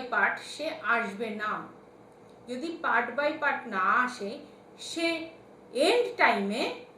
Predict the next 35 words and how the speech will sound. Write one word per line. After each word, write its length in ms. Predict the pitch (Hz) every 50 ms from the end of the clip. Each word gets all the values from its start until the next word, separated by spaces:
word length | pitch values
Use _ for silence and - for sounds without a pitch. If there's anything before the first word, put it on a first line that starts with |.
| - - -
অর্থাৎ 680 | 240 240 247 247 - - 320 339 370 392 - - - 254
নাইনটি 500 | 233 240 220 233 247 285 311 311 349 359
পার্সেন্ট 480 | 359 320 285 - - - 277 269 269
বা 80 | 269 240
এইটটি 320 | 247 247 - - 320 - -
ফাইভ 220 | - 254 277 302 - -
পার্সেন্ট 480 | 302 294 294 - - 311 311 320 311
কোনো 280 | 294 269 262 262 269 262
প্রজেক্ট 420 | 240 233 208 196 269 294 277 - -
কমপ্লিট 480 | 254 247 240 240 - 254 302 311 311
হয়েছে, 240 | 320 285 - 330 320 - -
তারপরে 400 | 294 - - - 320 311 311 311
সে 200 | - - 320 -
দিশা 380 | 208 226 226 - - 269 262
পাচ্ছে 360 | - 208 190 - - - 240
না 120 | 254 311 - - - -
কি 180 | 370 381 - -
করবে, 340 | 254 214 196 190 180 185 175 165 160 - - - - - - - - - - -
তার 260 | - 330 320 302 285 -
জন্য 220 | 381 403 415 -
সে 140 | - 254 214
সাকসেস 440 | - 185 170 - - - - - -
পায় 120 | - -
না। 160 | - - - - - - - - - - - - - - - - - - - - - 247
End 260 | 302 381 415 453 427 -
of 80 | - 277
the 120 | 247 247
time-এ 220 | 226 202 208 202
দেখা 280 | 196 202 190 190 196 196
যাচ্ছে 380 | 202 220 214 - - 370 392 -
সে 340 | - - 254 247 277 - -
সাকসেস 440 | - - - - - - 311 359 349 - -
পেল 340 | 240 202 196 196 196 190 190
না, 360 | 196 233 285 285 - - - - - - - - - - - - - - - -
এত 320 | - - - - - -